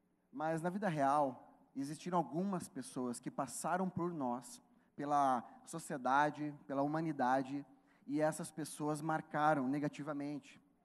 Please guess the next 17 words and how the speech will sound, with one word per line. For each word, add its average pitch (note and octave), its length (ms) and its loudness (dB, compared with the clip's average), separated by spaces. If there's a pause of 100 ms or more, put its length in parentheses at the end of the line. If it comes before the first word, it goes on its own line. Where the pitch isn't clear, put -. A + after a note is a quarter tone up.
(300)
por D#3 240 2
serem F3+ 340 -4
considerados E3+ 560 4
inimigos. G3 680 0 (1000)
Inimigos F3+ 380 2
da F3 80 4
humanidade, D#3 640 6
inimigos D#3+ 600 0 (280)
de D3+ 260 -4
países. G3 920 0 (520)
Ah, C#3 800 0
alguns F3+ 360 4
desses D#3 260 -6
homens E3 300 0
fizeram D#3+ 340 -4
com D#3+ 180 -8
que D#3 360 0